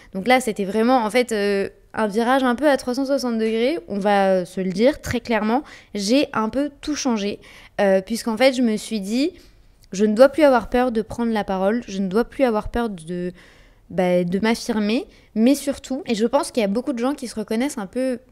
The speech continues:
par rapport à ça, parce que après, j'en ai beaucoup discuté autour de moi, mais je n'avais plus envie de m'excuser d'être à mon compte. Je n'avais plus envie de m'excuser,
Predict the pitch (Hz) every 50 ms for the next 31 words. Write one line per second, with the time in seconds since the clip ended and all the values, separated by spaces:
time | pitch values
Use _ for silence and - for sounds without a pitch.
0 | _ _ - 214 196 202 202 196 - 226 226 208 196 190 - - 233 208 208 190
1 | - - - 196 185 - - - - - - - - 196 - - 254 247 220 226
2 | 214 196 196 185 190 240 233 - 247 214 226 214 - - - - 240 240 226 208
3 | - 185 185 180 190 190 208 226 254 320 - - - - - - - - - 202
4 | 220 226 247 277 302 320 302 247 - 226 220 214 196 208 196 202 - - - -
5 | 285 311 339 - - - 214 214 214 202 233 254 269 - _ 208 185 185 202 202
6 | 214 240 262 - - - - - 233 208 196 202 214 214 - _ _ _ _ _
7 | _ 190 190 175 233 247 247 - - 226 202 196 180 - 190 175 - - - -
8 | - - - - - - - 214 208 202 208 214 208 - - 302 339 - - -
9 | 226 226 220 262 254 233 226 196 185 190 190 202 226 294 294 - - - 247 233
10 | 196 202 220 262 330